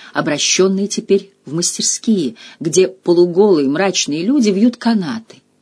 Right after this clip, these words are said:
Здесь игра природы так переплелась с делом человека, что не поймёшь, где кончается одно и начинается другое.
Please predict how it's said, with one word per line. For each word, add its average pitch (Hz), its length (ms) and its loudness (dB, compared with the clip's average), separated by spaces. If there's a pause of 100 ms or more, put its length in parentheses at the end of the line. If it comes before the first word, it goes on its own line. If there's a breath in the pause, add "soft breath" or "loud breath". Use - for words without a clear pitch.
(400)
Здесь 151 580 0
игра 175 320 0
природы 165 460 -2
так 175 240 -6
переплелась 170 680 -2
с 123 100 -8
делом 127 340 -4
человека, 214 480 -2
что 220 160 0
не 202 60 -2
поймёшь, 220 360 2
где 190 360 2 (360 loud breath)
кончается 165 680 -2
одно 196 240 4
и 254 60 6
начинается 185 540 -4
другое. 131 480 -8